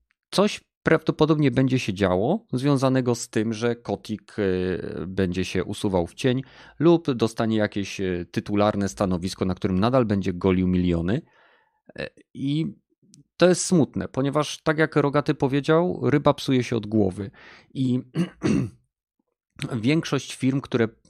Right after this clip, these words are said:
teraz są jakby na świeczniku sądowym, czy różnego rodzaju spraw związanych o molestowanie, mobbing, nie, e,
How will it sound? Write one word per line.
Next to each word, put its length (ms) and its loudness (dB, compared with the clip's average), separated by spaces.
teraz 320 -2
są 420 -2
jakby 560 -6
na 200 -6
świeczniku 580 -6
sądowym, 600 -2
czy 160 -4
różnego 340 -6
rodzaju 220 -4
spraw 280 -4
związanych 460 -4
o 40 -4
molestowanie, 800 -2
mobbing, 580 -4
nie, 260 -2
e, 340 -6